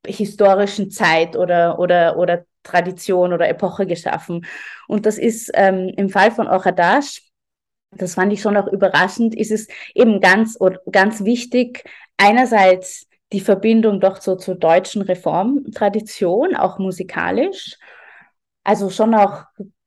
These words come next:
ja, diese, mm,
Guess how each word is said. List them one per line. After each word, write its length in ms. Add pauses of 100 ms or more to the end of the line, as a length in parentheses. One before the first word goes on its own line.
(240)
ja, 560
diese, 800 (380)
mm, 560